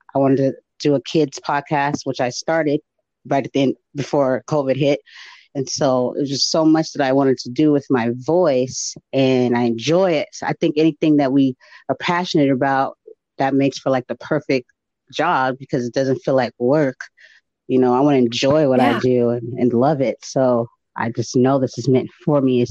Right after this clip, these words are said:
Speaker 1: to be my own boss and love what I do.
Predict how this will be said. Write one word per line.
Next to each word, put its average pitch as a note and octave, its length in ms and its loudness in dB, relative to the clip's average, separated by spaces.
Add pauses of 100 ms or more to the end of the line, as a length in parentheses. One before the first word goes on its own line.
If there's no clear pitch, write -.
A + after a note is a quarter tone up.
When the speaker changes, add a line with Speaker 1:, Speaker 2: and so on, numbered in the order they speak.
Speaker 1:
to C3 100 -2
be A#2+ 480 2 (640)
my C3 200 2
own B2+ 240 2
boss B2 520 0
and A2+ 320 0 (300)
love A2+ 240 2
what C3 80 2
I B2+ 100 0
do. C3 420 0